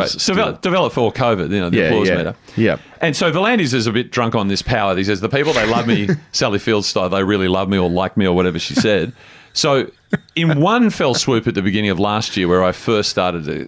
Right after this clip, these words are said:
Speaker 1: sense something was amiss, half the referees lost their jobs, if you recall. 'cause
Speaker 2: He cut it
Speaker 1: Volandis
Speaker 2: back from two to one.
Speaker 1: Right.
Speaker 2: Yep.
Speaker 1: Now what we're seeing is every tackle, every tackle, and I think it happened for your boy Ryan James with Jared Waerea-Hargreaves, correct?
Speaker 2: Yep.
Speaker 1: What happened there?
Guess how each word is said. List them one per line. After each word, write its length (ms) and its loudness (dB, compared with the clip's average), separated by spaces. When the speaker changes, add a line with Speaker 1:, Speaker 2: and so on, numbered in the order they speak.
Speaker 1:
sense 320 -4
something 260 -4
was 160 -6
amiss, 600 -6
half 300 0
the 80 0
referees 380 0
lost 220 -2
their 120 0
jobs, 360 -2
if 160 -4
you 80 2
recall. 380 -2
'cause 160 -4
Speaker 2:
He 100 2
cut 220 0
it 80 0
Speaker 1:
Volandis 20 -8
Speaker 2:
back 160 -2
from 140 0
two 160 0
to 80 2
one. 320 2
Speaker 1:
Right. 140 0
Speaker 2:
Yep. 180 -2
Speaker 1:
Now 280 2
what 160 2
we're 120 0
seeing 400 0
is 240 -2
every 320 -2
tackle, 580 -2
every 320 0
tackle, 580 -2
and 120 0
I 40 0
think 160 -2
it 60 0
happened 260 -4
for 80 -2
your 180 4
boy 200 2
Ryan 280 0
James 280 -2
with 100 -2
Jared 260 2
Waerea-Hargreaves, 600 0
correct? 340 -2
Speaker 2:
Yep. 220 0
Speaker 1:
What 120 0
happened 200 0
there? 160 -4